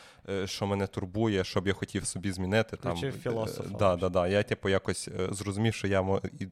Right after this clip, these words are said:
Speaker 1: трошки почав, е, ну, типу, що в певний момент часу я попав на якесь перехрестя і звернув не, не на той цей, не на ту дорожку, вот. Але я відійшов недалеко, і я, типу, зрозумів, що мені треба трошки повернутись назад і вибрати інший шлях, вот.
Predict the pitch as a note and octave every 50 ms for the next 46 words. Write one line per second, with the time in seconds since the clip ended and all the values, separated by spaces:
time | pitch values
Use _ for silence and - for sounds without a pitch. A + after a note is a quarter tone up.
0 | _ _ - - - G#2 - - - - - G2+ - - G#2 F#2+ F2+ - - -
1 | - - F#2+ F#2 F2+ E2+ - _ - - - A2+ A2 - G2 - G2 - - G#2
2 | - - A2+ G#2+ G#2 G2+ G2 F#2 F#2+ G2 F#2+ F#2+ - - - A2+ D3+ - - C3
3 | - - - - - - - _ _ _ - G2 G2+ - - G2 - G#2+ G2+ G2
4 | F#2+ F#2 - A2+ - - - G2 F#2+ - - A2+ C3+ D#3+ E3 - - A2 F2 G#2
5 | G2+ G2 F#2+ G2+ G2 G#2 A2+ A#2 - - G2+ G2 G2+ F#2+ G2 G2 F2 F#2+ G2 F#2+
6 | G2 G2 G2 G2 G2 F#2+ - G#2+ G2+ - - - E2+ E2+ E2 - _ _ _ _
7 | _ - G2+ G#2 G2+ G2+ G2 - G#2+ G#2 G2 G#2 G2 F#2 F2 E2+ - - - F2
8 | F2 F2+ F2 - - - - - - - - F#2+ F#2+ G#2 A2 G#2+ G#2 G#2+ G#2+ G#2
9 | G2+ - - A#2 A2+ A2 G#2 G2 G2+ G2 A2+ D#3 G3 - - C#3 - - G2 G2+
10 | A2 - - G#2+ - - F#2 G2 F#2+ F#2+ G2+ G#2+ A#2 A2 - G2 G2 G2 F#2+ -
11 | G2+ F#2 F#2 - - G#2 - - - - - G2 F#2 F#2+ - G2+ G2 - - F#2
12 | F2 F#2+ F2+ G2 C#3 F#3 - - - G2 F#2+ G2+ A2 G#2 - F#2+ - - - G2
13 | F#2+ F2 - - - - - - E2 E2+ F#2 F2 E2+ F2 E2+ -